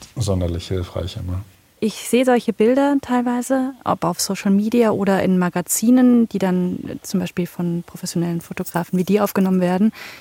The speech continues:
Speaker 2: Ich schaue mir die an und denk, ja, in dem Kontext finde ich die wichtig, aber ist die Legitimation dafür, ein Bild zu machen, etwas zu dokumentieren? Ist es eher anzurühren, Empathie zu erzeugen? Ist es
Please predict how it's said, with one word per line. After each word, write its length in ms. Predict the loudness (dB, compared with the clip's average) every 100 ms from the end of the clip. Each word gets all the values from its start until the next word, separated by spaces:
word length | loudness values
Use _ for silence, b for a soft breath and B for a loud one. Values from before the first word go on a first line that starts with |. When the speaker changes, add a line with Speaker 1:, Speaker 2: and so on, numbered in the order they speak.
| B B
Speaker 2:
Ich 120 | -2
schaue 160 | 2 4
mir 100 | 6
die 160 | 4
an 340 | 4 4 6 4 b b b b
und 220 | 2 4 4
denk, 320 | 4 4 2 -4 -20 _ _ _ _ _ _
ja, 220 | 4 4
in 60 | 4
dem 200 | 4 2
Kontext 600 | 4 4 4 2 -2 0
finde 160 | 2 2
ich 80 |
die 180 | 2 4
wichtig, 480 | 4 2 0 0 0
aber 300 | 2 2 2 -2 _ _ _
ist 300 | -2 -2 -2
die 120 | 0 2
Legitimation 680 | 2 2 2 2 2 2
dafür, 240 | 2 2 0
ein 80 | 4
Bild 240 | 2 2
zu 120 | 2
machen, 420 | 2 2 2 0 -2 _ _
etwas 380 | -2 0 0 0
zu 100 | 0
dokumentieren? 1000 | 0 2 2 2 0 -2 2 6 4 2 B B B B _
Ist 160 | 0 0
es 400 | -2 -4 -8 -14 _
eher 460 | 2 4 4 2 -2 _ _ _ _ _ _ _ 2
anzurühren, 920 | 6 6 4 4 6 6 6 4 2 -8 -2
Empathie 600 | 0 2 -2 0 2 2
zu 200 | 0 0
erzeugen? 720 | -2 0 0 2 2 4 4
Ist 160 | 2 -2
es 180 | -6